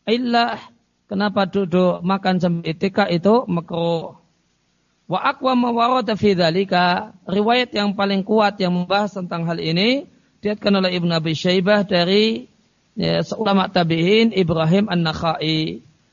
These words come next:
Beliau mengatakan, kanu mereka, dan Ibrahim An-Nakhai tabi'in, maka mereka di sini, ya, tabi'in dan bisa mencakup para sahabat.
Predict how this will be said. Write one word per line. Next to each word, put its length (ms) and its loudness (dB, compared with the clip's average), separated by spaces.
Beliau 180 0
mengatakan, 960 0
kanu 760 0
mereka, 720 -2
dan 160 -12
Ibrahim 320 -2
An-Nakhai 480 0
tabi'in, 640 0
maka 220 -8
mereka 400 -2
di 100 -4
sini, 400 0
ya, 400 -6
tabi'in 600 2
dan 640 0
bisa 240 -2
mencakup 800 0
para 240 0
sahabat. 580 2